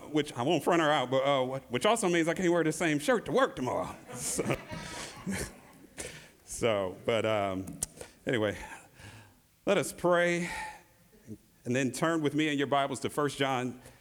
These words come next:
chapter two, and then stand for the reading of God's word. But first, let us pray. Father, we, we need you.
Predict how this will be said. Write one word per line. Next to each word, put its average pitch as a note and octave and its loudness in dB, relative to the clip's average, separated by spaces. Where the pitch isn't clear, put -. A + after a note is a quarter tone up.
chapter A#2+ -2
two, A2+ -2
and G#2+ -2
then A2 2
stand A2+ -2
for - -6
the G#2+ -4
reading G#2 -2
of F#2 -6
God's F#2+ 0
word. F2 -2
But F#2 -6
first, A2+ -4
let G#2+ 0
us G2 -8
pray. F2 -6
Father, D#3 4
we, C3+ 0
we B2+ -2
need B2 0
you. E2 -6